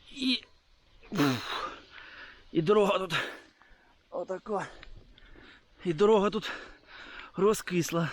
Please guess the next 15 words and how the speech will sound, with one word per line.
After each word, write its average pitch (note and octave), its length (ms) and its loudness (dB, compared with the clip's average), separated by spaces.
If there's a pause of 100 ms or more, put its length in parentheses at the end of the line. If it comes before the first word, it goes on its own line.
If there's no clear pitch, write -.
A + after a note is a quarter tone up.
доводиться D#3+ 560 0
лізти. D3 400 0 (640)
Хоча D#3 260 2
можна F3 260 4
було E3+ 240 -2
поїхати E3+ 540 0 (1200)
і D#3+ 80 4
нормальною C3+ 520 4
дорогою, D3+ 480 2 (1200)
асфальтом. D3 800 -2 (1120)
Але C3 800 2 (180)
я C#3 200 2
обрав D#3+ 340 0
коротку F#3 500 0
дорогу. E3+ 440 -4